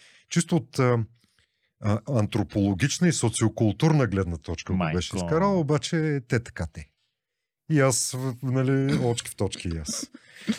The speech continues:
Speaker 3: Съжалявам, че
Speaker 1: кажи
Speaker 3: си
Speaker 1: за
Speaker 3: навикнал.
Speaker 1: Не, напротив.
Speaker 3: Много е.
Speaker 1: Абе, свежа нотка, не мога па всички да говорят само политкоректни неща.
Speaker 3: Ма разбира се, моля те, трябва да спрем като цяло. Много млади хора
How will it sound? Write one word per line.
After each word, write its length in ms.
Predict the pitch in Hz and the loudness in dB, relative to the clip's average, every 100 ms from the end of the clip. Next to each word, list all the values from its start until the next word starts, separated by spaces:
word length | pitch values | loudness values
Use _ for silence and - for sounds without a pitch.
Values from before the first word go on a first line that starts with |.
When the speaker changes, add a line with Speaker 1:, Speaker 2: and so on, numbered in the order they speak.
| 254 - | -8 -2
Speaker 3:
Съжалявам, 320 | 131 127 127 | 4 4 4
че 80 | 165 | 4
Speaker 1:
кажи 180 | 120 101 | 2 2
Speaker 3:
си 80 | |
Speaker 1:
за 140 | 165 160 | 4 4
Speaker 3:
навикнал. 320 | 127 127 117 | 2 0 2
Speaker 1:
Не, 160 | 127 131 | 4 4
напротив. 440 | 117 127 143 135 | 2 0 -2 -4
Speaker 3:
Много 200 | 131 131 | -4 -4
е. 100 | 127 120 _ _ _ _ _ | -6 -10 _ _ _ _ _
Speaker 1:
Абе, 320 | 123 120 120 110 | 2 4 4 2
свежа 520 | - - 117 135 156 | 0 0 2 2 4
нотка, 300 | 160 160 170 | 2 2 2
не 80 | 117 | 4
мога 220 | 104 117 | 4 2
па 80 | 131 | 0
всички 300 | 147 - 131 | 0 -2 -2
да 100 | 143 | -2
говорят 300 | 139 147 117 | 0 0 2
само 420 | 147 143 143 120 | 2 2 0 -2
политкоректни 580 | 131 120 - 107 - 90 | -2 -2 0 -2 0 -4
неща. 300 | 78 - 73 | -4 -6 -4
Speaker 3:
Ма 140 | 110 | -2
разбира 380 | 110 113 113 117 | -2 -2 -2 -2
се, 140 | 117 110 | -2 -2
моля 220 | 107 107 | -2 -4
те, 160 | - | -6
трябва 180 | 98 104 | -6 -2
да 60 | 113 | -2
спрем 360 | - 113 113 | -2 -2 -2
като 200 | 120 - - | -4 -12 -8
цяло. 380 | - 113 104 92 _ _ _ _ _ _ _ _ - 190 - - - 131 127 | 0 2 2 -4 _ _ _ _ _ _ _ _ -20 -14 -10 -10 -10 -10 -2
Много 300 | 131 160 185 | 2 4 4
млади 300 | 156 151 143 | 4 4 2
хора 460 | - 117 120 117 | 2 4 4 0